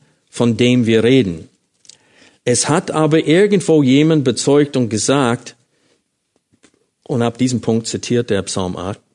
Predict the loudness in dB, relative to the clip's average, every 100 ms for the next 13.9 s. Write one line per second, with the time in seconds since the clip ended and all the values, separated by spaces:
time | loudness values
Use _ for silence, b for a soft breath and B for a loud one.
0 | _ _ _ _ _ _ B B B -4
1 | 0 0 2 0 0 2 2 4 4 2
2 | 0 -2 -2 0 -2 0 0 0 0 -2
3 | 0 0 0 -4 -4 -2 0 0 -2 0
4 | 0 0 0 -2 0 0 0 0 -2 -2
5 | 0 0 0 0 -4 -4 -4 -4 -2 -6
6 | -6 -8 -8 -8 -12 b b b b -2
7 | -2 -2 _ b b b 0 2 0 -2
8 | -6 -6 -2 0 0 -2 -2 -2 0 0
9 | 2 0 0 -2 -2 -2 0 0 -2 -6
10 | -4 0 0 0 -2 -2 2 0 2 0
11 | 0 -6 -6 -4 -2 0 2 0 -2 -2
12 | -2 -4 -4 0 0 0 -2 -4 -4 -4
13 | -2 -2 -4 -6 -2 0 0 -6